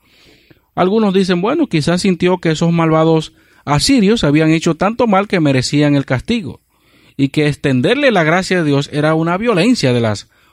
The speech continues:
formas básicas de la justicia. Ellos merecían el castigo. O quizás también usted dirá, bueno, que él se sentía muy nacionalista, quería que el juicio de Dios cayera sobre esos paganos.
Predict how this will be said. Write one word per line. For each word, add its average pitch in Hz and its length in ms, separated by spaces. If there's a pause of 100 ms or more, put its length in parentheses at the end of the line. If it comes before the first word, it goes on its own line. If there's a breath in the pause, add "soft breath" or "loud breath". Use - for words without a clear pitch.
formas 151 400
básicas 135 440
de 107 60
la 101 80
justicia. 110 480
Ellos 139 160
merecían 185 480
el 127 100
castigo. 98 480 (840 soft breath)
O 147 120
quizás 190 500
también 160 380
usted 156 220
dirá, 143 180
bueno, 196 300
que 151 140
él 135 100
se 156 140
sentía 147 340
muy 139 180
nacionalista, 143 840 (500 soft breath)
quería 135 340
que - 100
el 143 60
juicio 151 380
de 135 80
Dios 147 180
cayera 139 360
sobre 120 300
esos 131 360 (420 soft breath)
paganos. 165 600